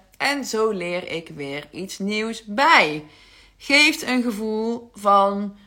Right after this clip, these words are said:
nieuwsgierigheid. Hè? Ik, misschien heb ik de uitspraak ook nog niet compleet onder de knie. So what? Het is niet mijn native taal.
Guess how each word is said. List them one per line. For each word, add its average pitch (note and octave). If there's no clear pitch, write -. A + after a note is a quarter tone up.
nieuwsgierigheid. G#3
Hè? G#3+
Ik, G3+
misschien G3+
heb D4
ik G4
de -
uitspraak D#3
ook E3+
nog D#3+
niet D3+
compleet D#3+
onder D3+
de D3+
knie. C#3
So F#4
what? -
Het C#4+
is C4+
niet C4
mijn A#3+
native B3
taal. E3